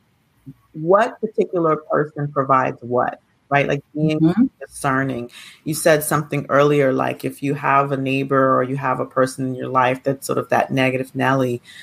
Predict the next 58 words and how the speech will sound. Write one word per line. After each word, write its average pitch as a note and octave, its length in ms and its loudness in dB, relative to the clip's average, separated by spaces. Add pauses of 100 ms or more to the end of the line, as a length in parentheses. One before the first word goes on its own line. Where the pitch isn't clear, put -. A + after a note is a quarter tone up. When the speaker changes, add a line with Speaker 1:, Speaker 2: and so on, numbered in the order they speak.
(220)
Speaker 1:
what D3+ 220 4
do D#3+ 60 0
you D3+ 140 0
do C3+ 280 2
about C3 320 0
that? - 320 0
You C3+ 80 -6
know, C3 240 -2
some C#3 240 -2
people C#3+ 300 -2
are, C3+ 60 4
so D#3+ 340 0
some E3+ 160 2
people D#3 220 0
might C#3+ 180 2
say, C#3+ 100 -10
"Cut C4+ 240 -4
'em D4 100 -2
off," C4+ 220 -2 (320)
but E3+ 140 4
it F3+ 80 2
may F#3+ 160 0
not B3 160 0
be A3 80 2
a G3 60 2
person G#3 360 -2
you G3 60 -2
can F3+ 160 -10
cut G3 180 0
off. C#4+ 280 2 (440)
Speaker 2:
Mm-hmm. G#3 220 2
Speaker 1:
But C#5+ 100 2
it C#5 160 -4
can F#4 480 -2
be G#3+ 140 2
a - 60 2
person D#3+ 420 -4
maybe D3+ 180 -4
that D3 80 -6
you D3 60 -10
can D3+ 100 -12
put D3+ 140 -6
a D3 40 2
little D3 280 2
distance E3+ 720 -2
between. G3+ 680 -2 (440)
It F3+ 160 4
may E3+ 360 4
be E3+ 160 2
a D#3+ 40 4
person D#3 440 0
you D3+ 60 -2
need D3+ 200 -4
to D#3 100 -10
set D3 420 0
some D3+ 180 -4
firm C#3+ 320 -2
boundaries. D3+ 840 0